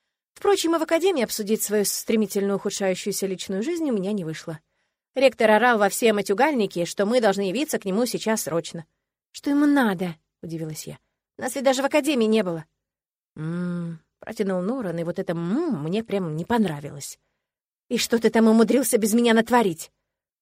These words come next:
"Да так, надеялся сделать тебе прохладный приём на сегодняшней отработке". Я с трудом вспомнила, что сегодня мы должны были опять колупаться в библиотеке, но всё равно не поняла проблему. "Я заморозил архив", — пояснил парень,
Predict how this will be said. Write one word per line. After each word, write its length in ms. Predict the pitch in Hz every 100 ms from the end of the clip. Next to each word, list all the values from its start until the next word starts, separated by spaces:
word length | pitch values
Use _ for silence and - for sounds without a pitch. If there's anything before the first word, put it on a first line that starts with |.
| _ 330
"Да 200 | 220 170
так, 240 | 151 -
надеялся 640 | 180 180 196 190 175 185
сделать 340 | 165 190 180 170
тебе 220 | 180 180
прохладный 540 | 185 180 185 170 175
приём 340 | 165 165 208 214
на 100 | 147
сегодняшней 720 | 180 170 175 165 - 170 156
отработке". 640 | 156 165 139 - - - - _ _ _ _ _ _ _ _ -
Я 160 | 247 226
с 60 |
трудом 340 | 233 226 220 202
вспомнила, 460 | - 254 220 185
что 160 | 170 196
сегодня 380 | - 202 202 190
мы 80 | 185
должны 320 | 185 190 185
были 160 | 185
опять 420 | 180 - 240 202 -
колупаться 500 | 185 175 196 - 190
в 40 |
библиотеке, 680 | 196 208 208 294 285 180 160 _ -
но 160 | 220
всё 180 | 202 202
равно 180 | 196 190
не 120 | 151
поняла 300 | 147 151 151
проблему. 420 | 156 160 160 151 - _ _ _ _ _ _ _ _
"Я 160 | 175 175
заморозил 520 | 180 180 180 170 170
архив", — 500 | 160 - 147 - _ _ _ _
пояснил 420 | - 190 - 196 180
парень, 360 | 247 196 160